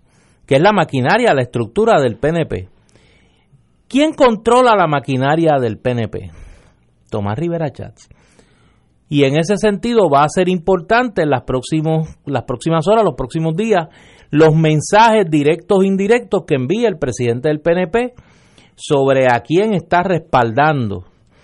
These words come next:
eh, en la candidatura a la gobernación, porque conociendo el personaje, Tomás Rivera Chats no se va a quedar, eh, ni mudo ni ñoco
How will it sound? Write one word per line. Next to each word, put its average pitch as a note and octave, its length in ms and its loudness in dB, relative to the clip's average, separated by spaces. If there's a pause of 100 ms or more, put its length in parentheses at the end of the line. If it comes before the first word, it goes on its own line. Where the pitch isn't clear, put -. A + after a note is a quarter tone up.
(440)
eh, A#2 720 0
en B2 100 -4
la B2+ 140 -2
candidatura B2+ 920 -2
a A#2+ 200 -4
la C3 100 0
gobernación, C3+ 640 0
porque F3 340 -2
conociendo C3+ 720 0
el D3 120 0
personaje, G#3 760 -2 (480)
Tomás C3+ 300 0
Rivera D3 320 2
Chats F3 380 -2
no C3 180 -2
se C#3+ 160 2
va C#3+ 80 4
a C3+ 40 -2
quedar, C#3 440 2 (100)
eh, A2+ 400 0
ni C3 220 -2
mudo A3+ 540 2 (560)
ni C#3+ 280 0
ñoco E3 640 2